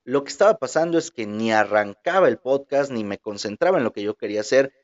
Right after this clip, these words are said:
Mi tiempo se lo estaba entregando a otras personas. Dejé que esos primeros meses mi vida la manejaran otras personas y no yo. Y eso definitivamente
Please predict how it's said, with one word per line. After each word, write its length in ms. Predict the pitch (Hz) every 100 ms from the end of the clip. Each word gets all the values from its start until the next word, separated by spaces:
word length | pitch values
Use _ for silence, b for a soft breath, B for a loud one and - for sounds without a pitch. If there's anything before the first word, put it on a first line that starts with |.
| _ -
Mi 120 | 185
tiempo 280 | 247 240 233
se 140 | 170
lo 100 | 147
estaba 380 | 143 - 180 190
entregando 400 | 175 135 143 147
a 20 |
otras 180 | - -
personas. 600 | 110 107 123 113 110 _
Dejé 760 | 170 165 _ - 214 214 226 _ _ _
que 120 | 190
esos 280 | 208 226 -
primeros 580 | - 147 156 196 180 139
meses 360 | 156 151 165
mi 160 | 165 151
vida 340 | 139 185 220
la 140 | 220 151
manejaran 640 | 131 117 - 143 165 160 -
otras 360 | - 180 165 165
personas 560 | 127 - 123 147 160 - _ _ -
y 120 | 139
no 200 | 135 143
yo. 340 | 139 160 143 _ _ _
Y 240 | 151 175
eso 340 | 196 196 196 180
definitivamente 1160 | 139 - 123 117 190 190 147 127 127 - 170